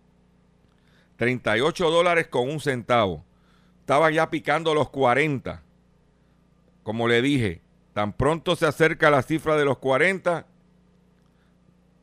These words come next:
los países árabes hacen sus movimientos,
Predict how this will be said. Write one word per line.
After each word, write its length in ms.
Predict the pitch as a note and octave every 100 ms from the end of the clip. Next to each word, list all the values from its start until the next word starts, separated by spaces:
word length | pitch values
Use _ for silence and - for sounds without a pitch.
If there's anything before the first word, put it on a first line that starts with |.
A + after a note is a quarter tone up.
| _ _ _ _ _ _ _ _ _ _ _ _ _ _ _
los 140 | G#2+
países 420 | - G#2+ A2+ C3 D3+
árabes 380 | D3+ D3+ C#3+
hacen 260 | C3+ C3 C#3
sus 140 | C#3+
movimientos, 800 | C3 B2+ B2 B2+ E3 F#3+ D#3+ D#3+